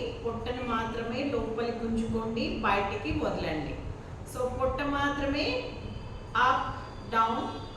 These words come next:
అప్, డౌన్. ఈ మూవ్‌మెంట్ అబ్జర్వ్ చేసుకుంటూ, so, rhythmic breath flow అనేది ఎలా ఉండాలంటే మీ పొట్ట బయటికి రావాలి, లోపలికి వెళ్ళాలి.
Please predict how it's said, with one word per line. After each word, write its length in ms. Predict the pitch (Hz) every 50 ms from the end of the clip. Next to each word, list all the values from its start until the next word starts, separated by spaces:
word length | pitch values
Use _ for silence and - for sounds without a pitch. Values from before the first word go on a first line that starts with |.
| 214 226 233
అప్, 180 | 233 226 - - - - - - - - 214 - - 220
డౌన్. 260 | 208 208 - - - - - - 254 269
ఈ 20 | 277 269 262 254
మూవ్‌మెంట్ 520 | 254 254 254 262 262 269 285 285 285 285 - - - - - - 214
అబ్జర్వ్ 420 | 208 190 190 - 247 247 247 240 247 247
చేసుకుంటూ, 600 | 240 233 240 240 - 247 240 233 - - 254 - - - - - - - - - - - - - - - - - -
so, 140 | - 269 262 262 254 254 247 247 247 240
rhythmic 480 | 240 254 254 262 277 277 277 277 277 277 277 - -
breath 380 | 226 240 - - - - - - - - -
flow 220 | - 254 254 254 254 254 262
అనేది 440 | 254 254 254 254 240 247 285 320 466 523 523 - - - - - - - - - 226
ఎలా 180 | 233 240 247 247 254 254 254
ఉండాలంటే 680 | 254 254 247 247 240 240 254 247 240 240 226 240 240 269 - - - 285 285
మీ 100 | 285 277 277 269 - 269 269
పొట్ట 220 | 269 262 254 - 262 269 247
బయటికి 340 | 247 240 233 240 - - 233 247 254
రావాలి, 420 | 247 240 240 240 240 247 - - - - -
లోపలికి 380 | - 254 240 233 233 226 - 214 208
వెళ్ళాలి. 380 | - 403 - 196 - - -